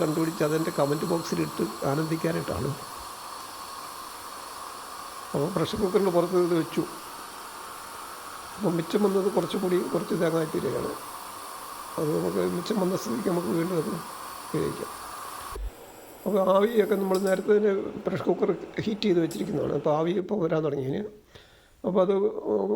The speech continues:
ഒരു മൂന്നാലഞ്ച് മിനിറ്റ് നമ്മൾ ചൂടായി കഴിഞ്ഞപ്പം വെള്ളം അത് ശരിക്കും അതിൻ്റെ സ്റ്റീം, സ്റ്റീം കയറി വന്ന് അത് മു-, പിന്നെ ശരിയായി.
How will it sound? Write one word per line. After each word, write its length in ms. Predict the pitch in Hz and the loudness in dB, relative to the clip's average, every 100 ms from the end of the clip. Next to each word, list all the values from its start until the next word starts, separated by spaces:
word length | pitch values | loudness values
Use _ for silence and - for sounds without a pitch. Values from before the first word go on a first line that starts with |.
| 202 | 4
ഒരു 100 | 208 | 4
മൂന്നാലഞ്ച് 380 | 196 202 202 214 | 4 4 4 2
മിനിറ്റ് 280 | 208 185 202 202 | 2 2 2 0
നമ്മൾ 180 | - 185 180 | 0 0 2
ചൂടായി 240 | - 185 175 | 2 2 2
കഴിഞ്ഞപ്പം 380 | 170 175 202 208 - | 2 2 0 0 0
വെള്ളം 240 | 180 170 185 - - - 175 | 2 2 0 -6 -4 0 2
അത് 100 | 170 165 | 2 2
ശരിക്കും 260 | 170 175 | 2 2
അതിൻ്റെ 200 | 175 165 175 160 | 2 2 0 -2
സ്റ്റീം, 300 | - - 180 190 208 | 0 4 8 8 6
സ്റ്റീം 260 | - - 180 214 | 0 4 4 6
കയറി 180 | 170 214 | 4 4
വന്ന് 140 | 165 160 | 4 4
അത് 80 | 160 190 175 | 2 0 2
മു-, 120 | 160 - 160 156 | 2 4 4 4
പിന്നെ 180 | 143 139 | 4 2
ശരിയായി. 340 | 185 147 131 | 2 2 0